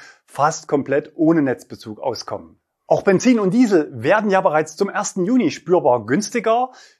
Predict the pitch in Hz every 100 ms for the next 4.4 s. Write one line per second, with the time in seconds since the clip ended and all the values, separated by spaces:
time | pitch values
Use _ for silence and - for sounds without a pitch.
0 | _ - 175 139 117 113 233 190 151 143
1 | 147 143 113 - 214 147 147 196 180 -
2 | 190 - 139 139 156 180 147 - 170 190
3 | 151 160 - 165 151 147 147 147 - 127
4 | 165 180 127 92